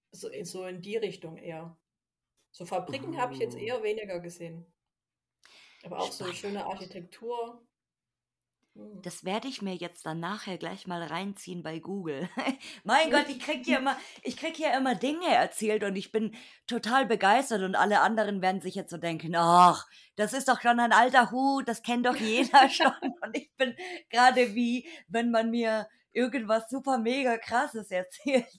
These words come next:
Speaker 2: hat, was so
Speaker 1: Ja.
Speaker 2: unglaublich ist, keine Ahnung. Aber
Speaker 1: So geht's mir auch immer.
Speaker 2: Ja,
Speaker 1: Wenn dann
Speaker 2: und
Speaker 1: irgendjemand anfängt mit... Äh,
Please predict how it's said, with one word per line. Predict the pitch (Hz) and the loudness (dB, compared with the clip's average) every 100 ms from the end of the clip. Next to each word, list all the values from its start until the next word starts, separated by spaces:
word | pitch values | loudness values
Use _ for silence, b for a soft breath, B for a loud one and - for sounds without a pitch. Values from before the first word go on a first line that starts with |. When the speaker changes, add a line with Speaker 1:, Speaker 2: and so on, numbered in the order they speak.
| 240 | -4
Speaker 2:
hat, | 247 - | -2 0
was | 247 - - | -2 -4 -8
so | 226 226 196 | -4 -4 -4
Speaker 1:
Ja. | 226 190 | -4 -2
Speaker 2:
unglaublich | 269 247 247 247 254 226 240 | -2 2 4 4 2 -6 -12
ist, | - - - | -16 -18 -8
keine | - - 185 | -4 -2 2
Ahnung. | 131 220 202 113 B 320 381 359 - | 2 2 -2 -8 B -10 -8 -8 -2
Aber | 202 214 | 2 8
Speaker 1:
So | 214 | 8
geht's | 202 247 - | 8 6 4
mir | 233 202 208 | 2 4 4
auch | 220 | 2
immer. | 175 180 185 - | -4 -8 -10 -4
Speaker 2:
Ja, | 214 285 302 220 B B | 2 6 6 2 B B
Speaker 1:
Wenn | 208 | 2
dann | 220 208 | 4 6
Speaker 2:
und | 214 | 6
Speaker 1:
irgendjemand | 233 226 220 208 - 220 | 4 2 0 0 2 2
anfängt | 240 - 226 220 214 | 0 -6 -6 -8 -8
mit... | 196 - - | -8 -8 -10
Äh, | 185 175 | -6 -6